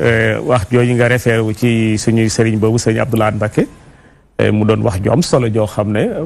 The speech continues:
daanaka li gën a not ci ay waxam soo ko daa déglu sax noonu la demee.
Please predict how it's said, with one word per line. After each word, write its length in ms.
daanaka 420
li 120
gën 200
a 40
not 220
ci 80
ay 100
waxam 240
soo 160
ko 80
daa 140
déglu 260
sax 200
noonu 200
la 80
demee. 300